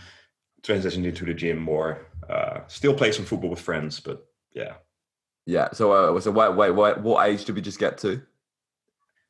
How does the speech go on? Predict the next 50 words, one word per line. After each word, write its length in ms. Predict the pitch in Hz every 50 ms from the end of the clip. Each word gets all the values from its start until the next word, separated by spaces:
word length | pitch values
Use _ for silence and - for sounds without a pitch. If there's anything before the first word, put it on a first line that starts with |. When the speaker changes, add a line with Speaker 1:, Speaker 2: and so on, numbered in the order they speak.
| _ _ _ _ _ _ _ _ _ _ _ _ _ -
Speaker 1:
Okay, 360 | 120 113 113 - 113 98 92
yeah, 100 | 90 87
that 100 | 95 113
wasn't 280 | 127 117 127 101 90 - -
okay. 260 | - 92 - - 87 90
<laughs> 20 |
So 160 | - - - - 180 180
I 240 | 143 139 180 156
played 300 | - - - 165 151 139
football 320 | - - 185 - 147 143 139
till 200 | 139 147 127 127
I 200 | 127 113 110 110
was, 140 | 110 110 - - - - - -
well, 180 | - 165 160 147
I 120 | - 151
mean, 300 | 160 160 151 151 - - - _ - - _ -
si-, 300 | - - - 135 - - - -
at 140 | - 117 127
a, 300 | 131 123 120 120 113 -
at 140 | - 98 110
a, 220 | 110 107 - - - _ _ _ _ _ - - _ _ _ _ _ _ _ _ _ _ _ _ _ _ -
you 60 | 120
know, 140 | 110 107 107
when 320 | 101 92 101 117 131 147
do 80 | 143 135
you 100 | 127 117
realize 380 | 110 117 117 110 104 104 104 -
you're 80 | 104
not 140 | 104 107 98
gonna 100 | 98 98
become 240 | 92 98 - 98 92
professional? 420 | - - - 98 90 - - 73
Probably 220 | 71 92 95 104 101
when 140 | 92 87
you're, 80 | 85 85
like, 280 | 82 80 78 - - - - _ _ _ _ _ _ _
fourteen, 420 | - 92 87 85 85 - 98 87 85
fifteen, 420 | 85 - 85 82 - - 90 92
you 120 | 95 90 87
really 240 | 90 95 92 87
realize, 320 | 85 85 82 80 71 78 76
like, 120 | 82 76 -
"Okay, 160 | - - 50
I 60 | 58
really, 460 | 76 80 76 82 80 80 78 78 78 76
really 380 | 73 76 76 78 76 76 - _ _ -
am 100 | 73 80
not 160 | 82 76 76
good 140 | 78 78 76
enough." 420 | 76 73 71 71 - - - _